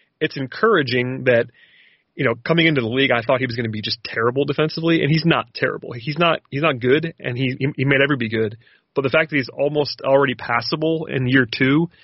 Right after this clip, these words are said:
is really exciting, and he's super athletic. He plays really hard. He's a good kid. I've talked to him, obviously, a, a lot, and he's a very, very good kid. Seems to have his head on his shoulders. He's efficient. He's, he's now shooting the ball. I'm not sure about the three-point shot still,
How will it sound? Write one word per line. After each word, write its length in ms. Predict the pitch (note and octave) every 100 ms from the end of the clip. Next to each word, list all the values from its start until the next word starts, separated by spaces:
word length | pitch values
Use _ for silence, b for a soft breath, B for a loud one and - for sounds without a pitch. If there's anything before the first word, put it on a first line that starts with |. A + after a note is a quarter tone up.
| b b -
is 140 | A#2+
really 200 | C3 C3
exciting, 420 | A#2 A#2+ A#2+ B2+
and 60 | A#2+
he's 220 | A#2+ A#2 -
super 380 | - D3+ D3+ D#3
athletic. 360 | D#3 C#3 D3
He 60 | C3+
plays 280 | A2+ B2 A2
really 220 | A#2 C3+
hard. 380 | C3+ C3 C3 B2+ b b b
He's 140 | B2+
a 20 |
good 180 | A#2+ B2+
kid. 380 | - B2 C3+ C3 -
I've 120 | A#2+
talked 220 | A2+ A2+
to 80 | -
him, 140 | B2 A#2+
obviously, 340 | A#2+ A2 A2 A#2
a, 60 |
a 160 | A#2 A#2
lot, 320 | A2+ C#3 -
and 180 | A#2 A2+
he's 180 | A#2 A2+
a 40 |
very, 260 | G2+ A#2 C3
very 120 | B2+
good 160 | B2+
kid. 240 | - C3 C3+
Seems 180 | C3+ A#2+
to 60 |
have 120 | A2+
his 120 | B2 A2 A#2+
head 160 | - C3
on 40 |
his 100 | A#2
shoulders. 460 | A#2+ B2 B2+ B2+ - b b b
He's 160 | C3 A2+
efficient. 520 | - C3 D3+ C#3+ - b b b _
He's, 180 | B2 A#2+
he's 200 | B2+ C3
now 100 | C3+
shooting 300 | - B2 C3
the 80 | C3+
ball. 220 | C#3 C#3+
I'm 80 | C3
not 100 | B2+
sure 460 | - C3 C#3+ D3+
about 100 | D3
the 80 | -
three-point 300 | E3 D#3+ E3+
shot 200 | F3+ F3
still, 320 | - F#3+ G3+